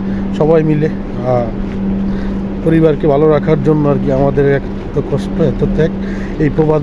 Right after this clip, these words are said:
জীবনের এই কষ্ট সব কিছু, আহ, বৃথা না, এটা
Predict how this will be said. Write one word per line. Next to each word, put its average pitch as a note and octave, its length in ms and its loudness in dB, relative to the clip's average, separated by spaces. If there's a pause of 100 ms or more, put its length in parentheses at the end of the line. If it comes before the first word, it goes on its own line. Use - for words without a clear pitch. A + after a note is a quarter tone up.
জীবনের D#3 400 2
এই D3 200 2 (840)
কষ্ট F#3+ 320 0 (1120)
সব F#3 100 2 (120)
কিছু, F#3+ 540 4 (180)
আহ, D3 340 4 (2250)
বৃথা G3 300 4
না, G#3+ 260 2
এটা F#3 240 2